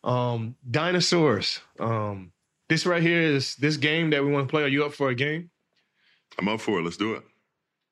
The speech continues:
Speaker 1: This game that I'm about to play right here is called Guess the Dinosaur.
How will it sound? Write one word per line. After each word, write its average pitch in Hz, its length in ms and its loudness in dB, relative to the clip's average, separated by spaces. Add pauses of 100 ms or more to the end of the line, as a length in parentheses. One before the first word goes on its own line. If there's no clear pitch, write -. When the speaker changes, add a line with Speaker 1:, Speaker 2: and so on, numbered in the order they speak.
(120)
Speaker 1:
This 147 180 -4
game 151 260 -2
that 147 80 0
I'm 143 120 -2
about 139 140 -2
to 131 80 -6
play 147 240 -2
right 139 220 -4
here 147 160 -2
is 131 100 -6
called 117 340 -8
Guess 147 560 -6 (540)
the 123 120 -4
Dinosaur. 120 680 -8